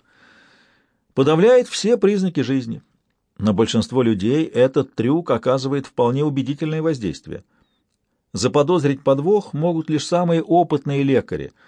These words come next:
Ну, однако при всей своей скромности должен признать, что таковых в Риме, кроме меня, нет.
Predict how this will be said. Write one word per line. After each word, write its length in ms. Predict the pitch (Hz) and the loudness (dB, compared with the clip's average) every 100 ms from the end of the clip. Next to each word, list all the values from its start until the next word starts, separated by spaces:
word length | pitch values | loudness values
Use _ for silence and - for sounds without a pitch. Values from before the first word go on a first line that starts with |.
| _ _ _ _ _ | _ _ _ _ _
Ну, 220 | - 175 | -12 -10
однако 440 | 143 117 113 104 101 | -8 -2 -2 -2 -2
при 160 | 107 | -2
всей 240 | 107 - 120 | -4 -2 -4
своей 240 | - 95 | -2 -2
скромности 800 | 90 - 143 185 185 - 165 165 _ _ _ _ _ _ | -2 0 0 0 -2 -4 -8 -10 _ _ _ _ _ _
должен 460 | 101 131 185 185 175 | 0 2 4 2 2
признать, 420 | 156 143 131 135 | 0 0 0 -2
что 180 | - 120 | -4 -4
таковых 640 | - 110 131 180 233 - | -2 2 2 2 -2 -6
в 120 | 120 | -4
Риме, 320 | 117 175 208 156 | 0 0 0 0
кроме 280 | 143 143 | 2 2
меня, 260 | 131 127 147 | 2 0 -2
нет. 400 | 135 90 - - | -2 -2 -4 -14